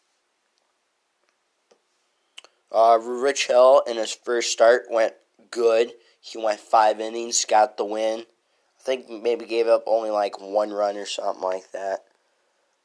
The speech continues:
I'd have to check, but,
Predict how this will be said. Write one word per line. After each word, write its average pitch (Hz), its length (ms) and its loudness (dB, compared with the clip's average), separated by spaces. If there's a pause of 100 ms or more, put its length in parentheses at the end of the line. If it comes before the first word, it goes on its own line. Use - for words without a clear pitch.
(540)
I'd 117 200 2
have 104 380 -4
to - 100 -20
check, 95 400 -8 (520)
but, 98 400 0